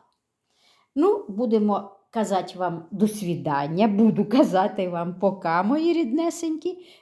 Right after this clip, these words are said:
Тримайся, моя ненька Україна, все буде Україна. Перемога за нами, ви знаєте, перемога за нами. Угу. Тільки-тільки ось трошечки, трошечки літачків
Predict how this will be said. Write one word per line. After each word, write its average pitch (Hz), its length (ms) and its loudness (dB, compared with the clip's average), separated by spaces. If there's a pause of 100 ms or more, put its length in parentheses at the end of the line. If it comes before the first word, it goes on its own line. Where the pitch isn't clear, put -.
(120)
Тримайся, 208 720 2
моя 339 300 2
ненька 311 380 0
Україна, 262 760 -2 (180)
все 165 400 0
буде 208 300 2
Україна. 190 880 -2 (1900)
Перемога 185 720 0 (320)
за 165 220 -4
нами, 135 380 -6 (160)
ви 160 120 -6
знаєте, 135 540 -10 (140)
перемога 151 540 -4
за 165 160 -6
нами. 135 320 -6 (320)
Угу. 160 380 -8 (580)
Тільки-тільки 392 800 2
ось 165 220 -4
трошечки, 226 640 -6
трошечки 196 840 -8 (180)
літачків 190 800 -6